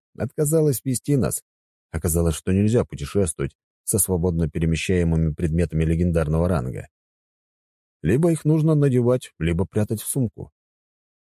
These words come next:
Сигизмунд не мог ни того, ни другого.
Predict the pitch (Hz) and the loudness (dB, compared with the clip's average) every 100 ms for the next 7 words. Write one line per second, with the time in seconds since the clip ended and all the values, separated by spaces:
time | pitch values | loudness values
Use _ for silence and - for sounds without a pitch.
0 | - - 76 80 85 87 76 80 82 82 | -12 -4 0 0 2 0 0 0 2 2
1 | - 80 78 76 87 95 - 117 107 90 | 0 -2 0 2 2 0 -2 0 0 2
2 | 80 64 60 52 | -2 -2 -8 -12